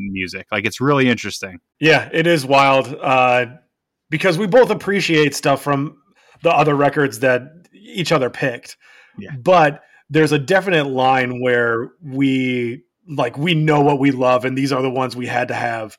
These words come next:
Speaker 1: Mm-hmm.
Speaker 2: I think this draft may sh-, paint me as more of a Tom fan, uh, than a
Speaker 1: <laughs>
Speaker 2: Mark fan, but I really, really love that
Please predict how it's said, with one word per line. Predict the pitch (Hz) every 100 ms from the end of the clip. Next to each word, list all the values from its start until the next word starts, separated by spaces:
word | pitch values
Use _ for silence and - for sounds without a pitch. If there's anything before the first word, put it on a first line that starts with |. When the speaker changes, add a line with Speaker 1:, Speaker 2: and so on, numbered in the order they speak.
| _ -
Speaker 1:
Mm-hmm. | 104 104 _ _ _ _ -
Speaker 2:
I | 151
think | - 220 226 - _ _ _ _ _ _ _
this | 151 156 -
draft | 165 156 135
may | 147 151
sh-, | 143 - - - _
paint | - 156 175
me | 151 151 165
as | 147 131
more | 131 147
of | 139
a | 127
Tom | - - 127 139
fan, | - 147 180 208 - - - - -
uh, | 143 143
than | 143
a | 151
Speaker 1:
<laughs> |
Speaker 2:
Mark | 151 156 147
fan, | 175 165 143
but | 135
I | 143
really, | 135 135 143 139
really | 127 127 123
love | 123 123
that | 120